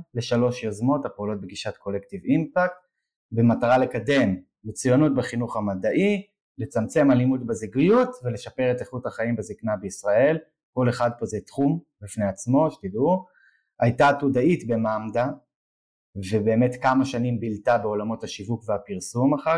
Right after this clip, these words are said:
כך, ניהלה מחלקה למחקר ותכנון אסטרטגי במשרד פרסום, והייתה, אה, כמה שנים באקדמיה, נראה לי שלא מעט, כי בעצם שם היא כתבה את הדוקטורט שלה בלימודי מגדר, והוציאה שני ספרים שנכתבו בעקבות הדוקטורט,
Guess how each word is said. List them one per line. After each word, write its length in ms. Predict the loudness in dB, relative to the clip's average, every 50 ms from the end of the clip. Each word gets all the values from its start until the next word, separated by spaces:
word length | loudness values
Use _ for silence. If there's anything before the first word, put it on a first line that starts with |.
| 0 0
כך, 200 | -2 -2 -2 -6 -14 _ _ _ _ _ -2
ניהלה 480 | 2 2 4 4 4 2 4 4 4 4
מחלקה 440 | 4 2 -2 -4 -6 -4 0 0 0
למחקר 500 | 2 0 -2 -4 -4 0 2 4 4 2 0
ותכנון 360 | -4 -10 -10 -6 -4 -2 -2
אסטרטגי 440 | -4 -6 -10 -10 -6 -4 -4 -4 -4
במשרד 380 | -8 -10 -12 -10 -8 -8 -8 -8 _
פרסום, 500 | -20 -20 -18 -8 -2 0 2 2 2 0 -2 -6 _ _ _ _ _ _ _ _ _ -14
והייתה, 540 | -6 -2 0 0 0 0 2 2 4 4 2 0 -4 -14 _ -6
אה, 160 | -4 -4 -4 -4 -4
כמה 220 | -4 -2 -2 -2 -2
שנים 300 | -4 -6 -8 -6 -6 -4
באקדמיה, 800 | -2 -2 -4 -4 -8 -12 -10 -4 -2 0 0 2 2 2 0 0
נראה 200 | -2 -2 -2 -4
לי 80 | -6
שלא 280 | -6 -8 -8 -6 -6 -4
מעט, 460 | -4 -4 -2 0 0 0 -2 -4 -8 _
כי 360 | _ 2 4 4 4 4 2 -2 _ _ _ _ _ _ _ _ _ _ _ -6
בעצם 340 | 0 2 2 2 2 -2 -4
שם 220 | 0 0 2 2
היא 80 | 2 0
כתבה 320 | -2 -8 -6 -2 0 0
את 100 | 0 -2
הדוקטורט 580 | -6 -8 -8 -12 _ -8 -4 0 2 2 2 2
שלה 200 | 0 -2 -2 0
בלימודי 420 | -2 -4 -6 -8 -8 -8 -8 -8
מגדר, 580 | -8 -8 -10 -10 _ 2 4 4 6 4 4 2 -2 -6 _ _ _ _ _ _ _ -18
והוציאה 880 | -16 -10 -2 0 0 0 -2 -4 _ -14 -14 -14 -10 -4 0 2 2 2
שני 240 | 0 -2 -2 -2 -2
ספרים 380 | -4 -6 -6 0 2 2 2
שנכתבו 540 | 2 2 -4 -10 -10 -10 -10 -4 -2 -2 0
בעקבות 440 | 0 0 -2 -2 0 2 2 2 2
הדוקטורט, 800 | 0 -2 -2 -6 -8 -8 _ -10 -4 0 2 4 4 4 2